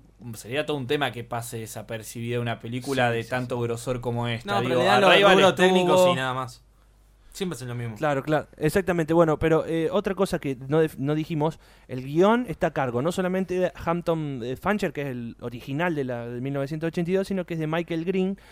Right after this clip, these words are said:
Speaker 2: que es conocido por ser el, el guionista, el del teleplay de,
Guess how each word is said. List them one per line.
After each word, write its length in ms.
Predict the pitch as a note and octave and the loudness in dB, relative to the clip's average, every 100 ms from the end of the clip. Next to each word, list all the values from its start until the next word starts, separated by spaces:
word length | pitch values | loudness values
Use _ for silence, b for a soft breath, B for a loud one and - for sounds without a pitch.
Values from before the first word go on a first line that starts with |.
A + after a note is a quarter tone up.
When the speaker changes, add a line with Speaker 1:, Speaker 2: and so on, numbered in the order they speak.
| B | B
Speaker 2:
que 80 | - | -10
es 80 | D#3 | -2
conocido 600 | - E3 E3 F#3+ F#3+ F#3+ | 2 2 2 0 0 0
por 280 | - D3+ E3+ | 0 0 0
ser 300 | - D3+ D#3+ - | -4 -6 -6 -8
el, 260 | B2+ A2+ - | -10 -10 -12
el 160 | A#2 | -12
guionista, 420 | A2+ B2+ C3+ D3+ C#3+ | -10 -6 -6 -6 -8
el 120 | A#2+ | -6
del 200 | C#3+ A2+ | -8 -8
teleplay 600 | C#3 C3+ B2+ C#3+ D3+ D#3+ | -8 -8 -6 -4 -4 -4
de, 320 | C3 D3 D3+ | -4 -6 -8